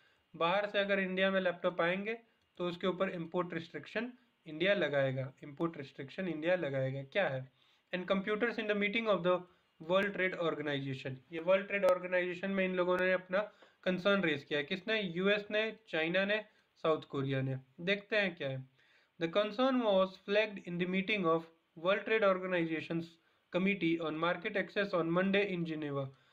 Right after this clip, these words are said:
अब आपको जिनेवा लोकेशन पता होना चाहिए कहाँ पर है। The U S said that the decision will have an impact on trade of these products, including U S exports to India। when implemented, the Geneva-based official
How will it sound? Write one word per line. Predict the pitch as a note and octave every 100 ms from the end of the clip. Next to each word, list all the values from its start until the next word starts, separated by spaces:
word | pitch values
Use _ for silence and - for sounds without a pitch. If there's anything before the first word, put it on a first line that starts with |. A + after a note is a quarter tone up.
| _ _
अब | D#3 E3
आपको | E3 F#3+ F3
जिनेवा | F3 F3 F#3 F3+
लोकेशन | E3+ F3 F#3 F3
पता | D3+ F#3
होना | F#3
चाहिए | F#3 F#3+ F#3+ F#3
कहाँ | F3 F#3+
पर | G#3
है। | A3+ _ _ _ _ E3
The | E3+ F#3+
U | A3 A#3
S | E3+ - - -
said | A3+ G3 E3+ F3+
that | E3
the | F#3 F3 E3
decision | E3+ E3 E3+ D#3+
will | D#3 C3+ - G3+
have | G#3 E3+
an | D#3+ E3+ E3+
impact | E3 G#3+ G#3 F3 D#3+
on | E3+ - _ _ _ -
trade | A3 A#3+ G#3+
of | G3 G3+
these | G3+ - D#3
products, | D3 E3 E3+ - _ E3
including | D#3+ D#3 D#3+ D#3+ D#3
U | F#3 G#3
S | G#3 _ _ - G3+
exports | - - - G#3 E3 - -
to | F3+ E3
India। | D3+ C#3 C#3 - _ - _ -
when | F3 G3+
implemented, | G3+ A3+ A3 G#3+ G#3 D#3+
the | E3
Geneva-based | E3+ F#3 F#3+ G3+ F3+ E3+ _ _ _ - D3 E3 F3 D#3+
official | C3 D#3 - E3